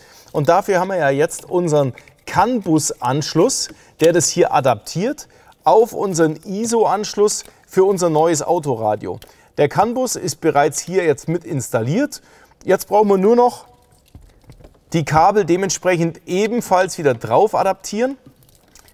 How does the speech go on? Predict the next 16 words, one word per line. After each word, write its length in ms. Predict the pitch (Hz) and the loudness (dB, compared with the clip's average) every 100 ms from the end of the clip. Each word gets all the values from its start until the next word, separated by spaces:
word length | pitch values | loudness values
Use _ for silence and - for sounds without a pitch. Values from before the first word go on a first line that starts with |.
| _ - | _ -6
für 180 | 127 | -4
Strom 520 | 104 - 120 147 247 - _ _ _ _ _ _ _ _ _ _ _ _ _ _ _ _ - - - - _ - _ - | -4 -6 0 0 0 -6 _ _ _ _ _ _ _ _ _ _ _ _ _ _ _ _ -20 -20 -20 -20 _ -20 _ -2
und 180 | 180 143 | 0 0
für 140 | - | -2
die 100 | 113 | -4
Lautsprecher. 640 | 107 104 117 - 175 247 277 _ - - _ _ _ _ _ _ _ _ - _ _ _ _ _ _ - - - | -2 -4 -4 -4 -4 -4 -10 _ -20 -20 _ _ _ _ _ _ _ _ -20 _ _ _ _ _ _ -20 -20 -6
Und 140 | 139 | 0
jetzt 160 | 165 165 | 2 4
schauen 200 | 160 202 | 2 2
wir 80 | 196 | 0
uns 140 | 180 | 0
das 160 | 165 - | 0 2
Ganze 300 | 151 190 185 | 0 2 2
mal 180 | 143 151 | 2 2
nochmal 400 | 160 175 185 - | 0 2 0 0
an. 240 | 110 | -6